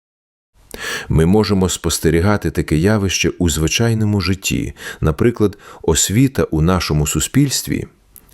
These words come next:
віддає перевагу розвитку логіки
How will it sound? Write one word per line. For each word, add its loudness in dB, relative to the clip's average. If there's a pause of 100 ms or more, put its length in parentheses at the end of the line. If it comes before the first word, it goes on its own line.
віддає 2
перевагу 2 (140)
розвитку 0
логіки 0